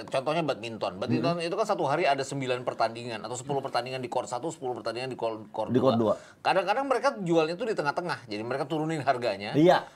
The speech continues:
Speaker 1: Ya, mereka, eh, cuma bisa nonton lima pertandingan kita. Kita datang misalnya di tengah-tengah pertandingan, di tengah-tengah event itu jalan. Dia tetap aja ada, itu kan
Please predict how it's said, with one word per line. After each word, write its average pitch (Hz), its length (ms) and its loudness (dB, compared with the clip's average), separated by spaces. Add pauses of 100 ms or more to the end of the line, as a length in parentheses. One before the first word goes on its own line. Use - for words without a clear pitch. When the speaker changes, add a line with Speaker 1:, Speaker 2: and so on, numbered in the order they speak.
Speaker 1:
Ya, 135 240 2
mereka, 151 320 0
eh, 135 320 -6
cuma 147 160 -2
bisa 143 240 0
nonton 160 240 0
lima 147 160 2
pertandingan 131 560 -2
kita. 117 240 -2
Kita 123 160 -2
datang 131 240 2
misalnya 143 320 -2
di 131 80 -8
tengah-tengah 120 400 -2
pertandingan, 117 480 -2
di 110 80 -8
tengah-tengah 123 560 -4
event 131 320 2
itu 123 80 -8
jalan. 113 320 2
Dia 123 160 -2
tetap 147 160 -2
aja 208 320 4
ada, 156 160 0
itu 127 240 -4
kan 233 240 -2